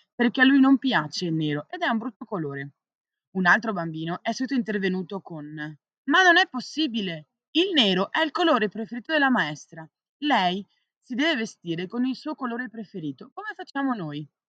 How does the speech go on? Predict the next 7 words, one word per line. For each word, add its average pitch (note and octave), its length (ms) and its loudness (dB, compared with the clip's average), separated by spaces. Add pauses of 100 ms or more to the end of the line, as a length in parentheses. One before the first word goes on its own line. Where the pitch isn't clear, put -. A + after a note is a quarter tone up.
(1300)
È G#3 120 4
un A#3 100 6
episodio F#3+ 580 0
che G#3 120 -8
ricordo G3 420 -2
con F3+ 180 -6
piacere, D#3 600 -10